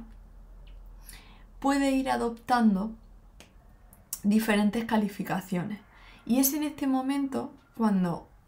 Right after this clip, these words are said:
nos damos cuenta de que el alumno o la alumna ha conseguido un criterio, ha conseguido unas competencias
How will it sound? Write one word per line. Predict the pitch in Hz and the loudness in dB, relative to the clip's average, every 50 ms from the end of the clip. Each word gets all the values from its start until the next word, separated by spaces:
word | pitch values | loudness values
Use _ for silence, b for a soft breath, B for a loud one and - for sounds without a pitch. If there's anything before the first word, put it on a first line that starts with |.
| - _ - | -20 _ -2
nos | 196 196 190 180 180 | 0 2 2 2 2
damos | 208 214 240 277 277 - | 0 0 0 -2 -4 -6
cuenta | - - 285 285 277 269 254 233 226 226 - | -8 -6 -4 -2 -2 -2 -4 -4 -6 -6 -4
de | 214 196 196 196 | -4 -4 -2 -2
que | 202 | -2
el | 180 180 | 0 0
alumno | 180 175 190 226 262 262 247 226 202 180 175 | 0 2 2 0 -2 0 2 2 2 2 2
o | 180 190 | 0 2
la | 220 226 | 2 2
alumna | 226 247 262 262 247 233 220 220 220 B B B B B B B B B B B B B B - | 2 0 -2 -2 2 4 4 4 2 B B B B B B B B B B B B B B 4
ha | - 254 240 | 4 4 6
conseguido | 240 285 285 277 269 - 277 262 254 247 240 240 240 - - - - - - - - - _ - - - - - - - - - | 4 0 0 0 0 0 0 -2 -2 -2 -2 -4 -4 -4 -6 -10 -12 -18 -20 -20 -20 -20 _ -20 -20 -20 -20 -20 -20 -20 -12 -4
un | - 320 294 | -2 -2 0
criterio, | - - 226 214 - - 294 285 233 180 165 185 - - - - - - - - | 0 0 0 0 2 2 0 0 2 0 -2 -4 -8 -12 -16 -18 -18 -18 -2 0
ha | - 285 285 | 0 0 2
conseguido | 302 302 294 - - 285 269 277 285 269 254 254 277 - - - - - - - - - - - - - - | 0 0 0 0 0 -2 -2 -2 -2 -2 -2 -4 -6 -8 -12 -16 -16 -16 -16 -16 -16 -18 -18 -18 -18 -12 -6
unas | 254 302 311 294 - | -4 -2 -2 -2 -2
competencias | - - 220 208 208 190 175 175 - 220 254 254 247 226 - - 202 196 196 | 0 2 2 2 2 0 -2 -2 -2 -2 -4 -4 -6 -8 -8 -6 -6 -6 -8